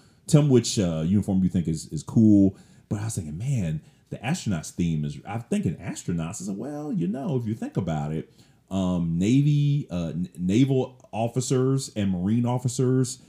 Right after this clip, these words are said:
have been in the astronaut corps. So I did some research today as what, uh, you've got more. I think it's, I was thinking it was Navy, Air Force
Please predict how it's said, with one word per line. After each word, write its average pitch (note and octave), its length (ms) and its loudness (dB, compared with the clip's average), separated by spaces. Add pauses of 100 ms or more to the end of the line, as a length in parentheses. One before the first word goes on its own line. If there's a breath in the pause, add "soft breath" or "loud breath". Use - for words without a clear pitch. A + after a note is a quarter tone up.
(260 soft breath)
have G#2 400 -2
been G#2+ 260 2
in E2+ 140 -2
the D#2+ 160 -8
astronaut A2+ 560 -4
corps. C3 360 2
So - 140 0
I D#2+ 140 -2
did F2 240 -4
some D#2+ 160 -4
research G#2 400 -2
today F#2+ 340 -2
as F2+ 180 -4
what, D2+ 220 -4
uh, C2+ 120 -10
you've D2+ 200 -8
got D#2 300 -6
more. F#2+ 560 2 (340 soft breath)
I D#2+ 80 -6
think A2 260 -2
it's, F2+ 240 0
I E2 120 -6
was F2 100 -4
thinking D3 320 2
it G2+ 80 2
was E2+ 240 -2
Navy, A2+ 720 4
Air G2+ 220 0
Force - 720 -4